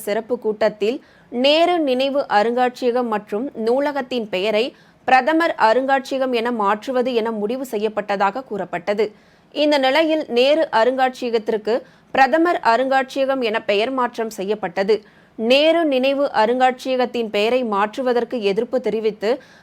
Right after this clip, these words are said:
காங்கிரஸ் தலைவர் கார்கே சொந்தமாக எந்த வரலாறும் இல்லாதவர்கள் மற்றவர்களின் வரலாற்றை அழிக்க முயற்சி செய்கிறார்கள் என்று கூறியிருந்தார். டெல்லியில் உள்ள நேரு அருங்காட்சியகத்திற்கு பிரதமர் அருங்காட்சியகம்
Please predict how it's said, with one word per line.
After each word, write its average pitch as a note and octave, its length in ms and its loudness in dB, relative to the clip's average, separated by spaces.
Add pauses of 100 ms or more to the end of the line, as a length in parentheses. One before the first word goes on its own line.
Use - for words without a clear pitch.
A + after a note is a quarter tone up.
(120)
காங்கிரஸ் E4 540 4
தலைவர் B3+ 380 4 (100)
கார்கே A#3+ 380 2 (140)
சொந்தமாக A3 640 0 (440)
எந்த D4+ 200 2 (140)
வரலாறும் C4+ 600 2
இல்லாதவர்கள் A3+ 640 2 (440)
மற்றவர்களின் D#4 800 2
வரலாற்றை C4 480 2 (160)
அழிக்க C4 320 -2 (100)
முயற்சி C4 460 -2
செய்கிறார்கள் A3+ 600 0
என்று G3+ 260 -8
கூறியிருந்தார். G3 580 0 (480)
டெல்லியில் D4+ 640 4
உள்ள B3+ 140 0 (180)
நேரு C4+ 220 4 (180)
அருங்காட்சியகத்திற்கு A3+ 960 -2 (380)
பிரதமர் D#4 440 2 (140)
அருங்காட்சியகம் C4 680 0